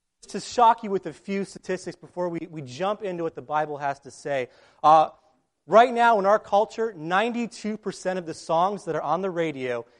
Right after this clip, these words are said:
involve sexually explicit messages.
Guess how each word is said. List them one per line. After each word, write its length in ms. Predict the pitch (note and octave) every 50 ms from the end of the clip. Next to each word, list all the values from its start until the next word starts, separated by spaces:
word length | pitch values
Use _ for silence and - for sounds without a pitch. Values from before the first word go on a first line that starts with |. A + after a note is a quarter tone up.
| _ _ -
involve 420 | D3 E3+ E3+ D3+ F#3 F#3 F3 F3 -
sexually 560 | - - - G3+ F#3+ - - - G#3 G3+ F#3+ -
explicit 800 | F#3 - - - - - - - F3 F3+ F3 - - F3+ F3 -
messages. 800 | D3 C#3 C#3 C#3+ C#3+ - - C3+ A#2 A2+ A2+ G#2 F#2+ F#2+ _ _